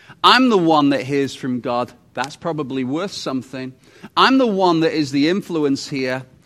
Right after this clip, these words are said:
I need the popularity. I need people to look to me 'cause that somehow fulfills the needs that I have." That's what Arioch was doing, representative of our culture,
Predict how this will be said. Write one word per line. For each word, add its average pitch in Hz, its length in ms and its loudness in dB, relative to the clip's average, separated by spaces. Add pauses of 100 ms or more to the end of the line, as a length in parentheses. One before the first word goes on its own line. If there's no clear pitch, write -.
(200)
I 170 160 0
need 233 220 -2
the 190 80 -4
popularity. 147 1000 -4
I 165 160 -2
need 247 240 -6
people 175 340 -10
to - 140 -14
look 151 220 -8
to 147 120 -8
me 143 220 -4
'cause 139 220 -12
that 156 200 -10
somehow 151 500 -6
fulfills 147 680 -8
the 139 100 -6
needs 147 300 -2
that 123 100 -4
I 214 200 4
have." 143 400 -2 (300)
That's 233 180 0
what 294 200 2
Arioch 190 500 6
was 131 140 -10
doing, 143 380 -2
representative 165 680 -2
of 135 100 -2
our 202 260 6
culture, 131 540 -10